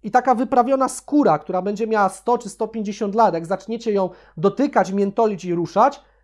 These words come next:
najzwyczajniej popęka i rozpadnie się. Dlatego pojawił się bardzo interesujący przedmiot, który bardzo szybko nabrał znaczenia symbolicznego, mający ułatwić studiowanie tory.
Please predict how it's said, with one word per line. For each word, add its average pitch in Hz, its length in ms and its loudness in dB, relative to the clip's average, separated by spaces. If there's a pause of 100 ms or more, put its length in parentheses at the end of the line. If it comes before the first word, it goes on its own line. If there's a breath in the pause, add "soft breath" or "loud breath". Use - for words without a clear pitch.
najzwyczajniej 262 720 0
popęka 247 540 -4
i 262 80 -6
rozpadnie 220 560 -2
się. - 180 -20 (840 soft breath)
Dlatego 302 580 2 (320)
pojawił 269 400 4
się 240 360 0
bardzo 247 380 6
interesujący 220 1040 0
przedmiot, 185 480 -2
który 208 260 0
bardzo 196 260 0
szybko 202 320 -4
nabrał 180 320 0
znaczenia 165 440 -4
symbolicznego, 254 920 0 (560 soft breath)
mający 339 500 0
ułatwić 240 460 -2
studiowanie 185 580 0
tory. 120 340 -10